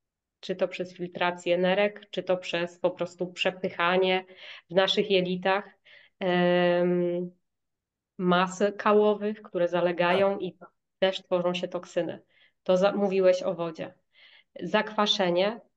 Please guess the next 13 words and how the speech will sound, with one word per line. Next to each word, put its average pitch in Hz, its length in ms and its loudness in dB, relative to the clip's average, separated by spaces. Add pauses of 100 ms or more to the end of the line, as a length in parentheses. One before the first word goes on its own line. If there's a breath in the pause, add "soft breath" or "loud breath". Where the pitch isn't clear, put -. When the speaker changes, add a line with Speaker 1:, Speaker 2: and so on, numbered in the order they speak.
Speaker 1:
czyli 196 320 0
jedzenie 208 600 4 (220)
dużej 214 480 0
ilości 196 380 -2
pokarmów, 190 720 -2 (280)
które 202 720 0 (100)
są 247 380 -2
powiązane 170 720 0
i 185 140 -10
skorelowane 180 1000 0 (500)
z - 80 -20
powstawaniem 185 640 0
nowotworów. 180 580 0